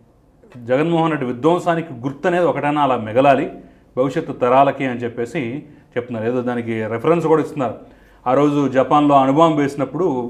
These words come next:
కేవలం ఒక బిల్డింగ్ మాత్రమే మిగిలింది, ఇప్పటికీ దాన్ని అలాగే సంరక్షిస్తూ ఉన్నారు ఆనాటి చేదు జ్ఞాపకాలకు గుర్తుగా. So, జగన్మోహన్ రెడ్డి చేదు జ్ఞాపకాలకి, ఆయన పరిపాలన గుర్తుగా ఆ ప్రజావేదిక శిథిలాలు అలాగే ఉంచాలని చెప్పేసి ఒక డిమాండ్ అయితే వస్తుంది.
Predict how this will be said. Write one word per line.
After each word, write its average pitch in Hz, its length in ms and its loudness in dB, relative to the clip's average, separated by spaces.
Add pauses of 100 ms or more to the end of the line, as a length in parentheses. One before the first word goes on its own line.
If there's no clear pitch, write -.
(200)
కేవలం 143 260 2
ఒక 127 160 0
బిల్డింగ్ 147 320 -2
మాత్రమే 135 320 -2
మిగిలింది, 120 360 -6 (340)
ఇప్పటికీ 185 340 2
దాన్ని 160 240 4
అలాగే 156 220 4
సంరక్షిస్తూ 156 600 -2
ఉన్నారు 139 320 0 (640)
ఆనాటి 143 480 2
చేదు 143 260 0
జ్ఞాపకాలకు 123 520 -4
గుర్తుగా. 123 300 -10 (520)
So, 160 60 2
జగన్మోహన్ 185 500 2
రెడ్డి 175 160 2 (100)
చేదు 185 220 6
జ్ఞాపకాలకి, 165 680 0
ఆయన 147 140 0
పరిపాలన 143 520 -2
గుర్తుగా 156 320 -2
ఆ 165 40 4
ప్రజావేదిక 151 560 2
శిథిలాలు 147 400 -2
అలాగే 156 280 4
ఉంచాలని 160 500 0
చెప్పేసి 151 280 -8
ఒక 123 100 -8
డిమాండ్ 139 300 -2
అయితే 127 140 -4
వస్తుంది. - 340 -14